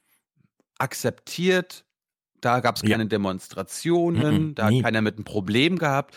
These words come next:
Speaker 2: Nein.
Speaker 1: weil die Verrückten in Ostberlin, ja, mit ihrer Atombombe oder die, die aus Moskau mit ihrer
Speaker 2: Mhm.
Speaker 1: Atombombe, die haben uns ja bedroht.
Speaker 2: Ja.
Speaker 1: Da hat kein Westdeutscher gesagt, "Nein, das ist falsch."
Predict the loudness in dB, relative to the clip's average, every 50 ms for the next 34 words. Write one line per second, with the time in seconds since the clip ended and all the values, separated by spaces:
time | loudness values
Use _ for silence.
0 | -16 -8 -4 0 2 2 2 2 2 2 0 0 2 2 2 4 4 2 2 0
1 | -4 _ 0 2 2 4 4 2 4 4 2 2 0 -2 0 0 0 0 0 -2
2 | -2 0 -2 -4 -6 -10 -16 _ _ _ _ _ _ _ _ _ _ _ -2 0
3 | 0 0 -2 -4 _ _ _ _ _ -20 _ _ -4 -4 -4 -2 -4 -2 0 2
4 | 2 2 0 -2 -6 _ -8 -6 -2 0 0 2 2 2 2 2 4 4 4 4
5 | 4 2 2 0 0 -4 -6 -6 -6 -6 -6 _ _ -4 -4 -2 0 0 0 0
6 | 0 -2 -4 -4 -4 -6 -8 -14 _ _ _ -2 -2 0 2 2 2 0 0 0
7 | -2 -2 -4 -4 -6 -10 -16 -20 _ _ _ _ _ _ _ -2 0 0 2 4
8 | 2 2 2 2 -2 -4 -4 -6 -6 -6 -6 -6 -6 -12 _ _ _ -12 -10 -8
9 | -2 0 2 2 2 0 -2 -12 _ _ _ _ -6 -4 -4 -4 -4 -8 _ _
10 | _ _ _ _ _ _ _ _ _ _ _ _ _ -8 -8 -4 -4 -6 -6 -6
11 | -6 -2 2 2 4 4 4 2 0 -2 -2 0 0 0 0 0 0 0 0 2
12 | 0 -2 -2 -2 -4 -2 0 0 0 0 -2 _ _ -8 -6 -6 -4 -4 -6 -8
13 | -10 -16 -20 -16 -14 -12 -12 -10 -12 -12 -16 -20